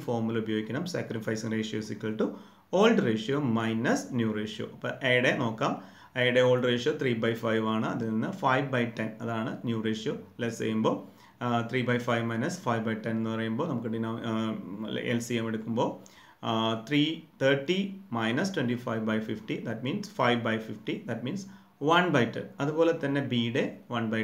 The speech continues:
ten. അപ്പോൾ sacrificing ratio എന്ന് പറയുന്നത് one by ten is to one by ten or one is to one. അതാണ് നമ്മളുടെ മൂന്ന് cases ഉള്ളത്. അപ്പോൾ നമുക്ക് sacrificing ratio കാണാനുള്ള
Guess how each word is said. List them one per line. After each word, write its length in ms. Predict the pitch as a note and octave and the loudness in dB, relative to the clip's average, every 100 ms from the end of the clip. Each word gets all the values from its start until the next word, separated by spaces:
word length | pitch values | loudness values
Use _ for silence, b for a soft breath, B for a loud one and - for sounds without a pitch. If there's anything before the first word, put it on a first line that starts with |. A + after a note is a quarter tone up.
| A2 | 0
ten. 120 | D#3+ A#3+ B B B | 0 -2 B B B
അപ്പോൾ 140 | C#3+ D#3 | -4 0
sacrificing 560 | D#3+ D#3 E3+ E3+ E3 D#3+ | 2 2 0 0 0 0
ratio 220 | C3+ C3 C3+ | 0 0 -2
എന്ന് 100 | B2 | 0
പറയുന്നത് 260 | A#2+ B2+ B2+ | 0 0 0
one 100 | B2+ C3 | -2 0
by 120 | C#3 E3+ E3+ | 0 0 0
ten 140 | C#3+ B2+ A#2 | 0 0 -2
is 60 | A2 - | -4 -4
to 60 | D#3 G#3+ B2+ | -2 0 0
one 100 | A#2 G#2+ | 0 0
by 60 | G#2+ | -2
ten 120 | A2+ - - - B2+ | -4 -8 -12 -4 0
or 60 | G3+ B B _ C3 C3+ | 0 B B _ 0 2
one 100 | A#2+ | 2
is 80 | A2 - | -2 -6
to 40 | G#2 | -10
one. 100 | G2+ - _ C#3 | -12 -16 _ -2
അതാണ് 220 | C#3+ A#2+ | 0 0
നമ്മളുടെ 280 | A#2 A2 A#2+ B2+ | 0 0 0 0
മൂന്ന് 180 | B2+ C#3+ C#3+ | 0 -2 0
cases 360 | B2 A#2 A#2+ A2+ | 0 0 -2 -2
ഉള്ളത്. 180 | G#2+ A2 | -2 -2
അപ്പോൾ 120 | A#2 B2+ | -2 -2
നമുക്ക് 260 | B2+ D3 E3 B B - | 0 0 0 B B -6
sacrificing 760 | D#3+ D3+ D3 E3+ F#3 F3+ G#3 F#3+ | 0 2 2 -2 0 0 -2 2
ratio 280 | D#3+ D#3 F3 F3 | 2 2 -2 -2
കാണാനുള്ള 420 | D3+ C#3 C3+ C3 | 0 2 2 0